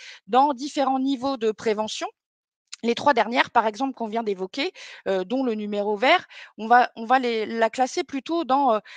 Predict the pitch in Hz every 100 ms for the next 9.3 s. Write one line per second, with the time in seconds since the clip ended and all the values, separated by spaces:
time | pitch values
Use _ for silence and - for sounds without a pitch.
0 | - 214 220 220 233 226 220 277 240 226
1 | 226 247 226 - 208 240 240 233 277 247
2 | - 226 220 233 220 220 - 226 196 214
3 | - 254 359 - 254 208 - 214 208 -
4 | 240 214 196 - 214 262 220 214 208 208
5 | 190 254 - - - - - 220 233 262
6 | 294 233 _ 226 233 226 - 220 233 254
7 | 233 - 247 302 - 254 220 240 277 226
8 | - 220 226 - 262 226 _ - 294 -
9 | - 220 277